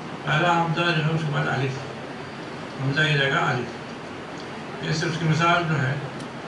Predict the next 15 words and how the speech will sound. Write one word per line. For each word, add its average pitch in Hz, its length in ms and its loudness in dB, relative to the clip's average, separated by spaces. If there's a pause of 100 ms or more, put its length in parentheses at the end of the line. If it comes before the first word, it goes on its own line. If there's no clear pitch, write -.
(1160)
اگر 131 140 -2
آپ 131 320 0
پڑھ 135 140 0
رہے 139 180 2
ہوں، 131 180 0 (960)
جیسے 147 360 2 (760)
یاکل، 170 400 4 (680)
وہ 151 140 -2
کھاتا - 280 -2
ہے، - 340 -6 (840)
حمزہ 147 220 6
ہے 160 120 6
اس 147 200 0
میں، 139 100 0
یاکل، - 880 -2